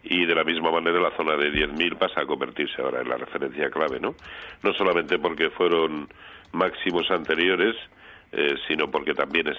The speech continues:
el cero treinta y ocho dos de Fibonacci a lo que fue toda la caída. Así que, nada, lo que antes suceda. Hay una cosa que me está extrañando mucho, me, me parece una divergencia tremenda,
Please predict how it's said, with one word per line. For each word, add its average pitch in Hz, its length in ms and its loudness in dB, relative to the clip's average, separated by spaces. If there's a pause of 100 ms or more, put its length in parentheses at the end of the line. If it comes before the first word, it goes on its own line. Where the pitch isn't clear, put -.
el 73 120 -2
cero 76 220 0
treinta 73 320 -2
y 73 80 0
ocho 71 220 -2
dos 71 220 -2
de 64 80 -4
Fibonacci 76 600 -4
a 71 60 0
lo 71 140 -2
que 76 100 -4
fue 80 140 0
toda 71 180 0
la 67 120 -2
caída. 69 380 -2 (680)
Así 87 240 0
que, 73 400 2
nada, 95 340 -2
lo 71 180 -2
que - 140 -2
antes 82 320 0
suceda. 87 400 0
Hay 90 120 4
una 117 140 2
cosa 104 220 0
que 110 100 0
me 80 100 -2
está 101 160 -2
extrañando 80 540 -2
mucho, 90 320 0
me, 78 200 0
me 73 180 -2
parece 76 280 -2
una 80 100 2
divergencia 76 540 0
tremenda, 90 440 0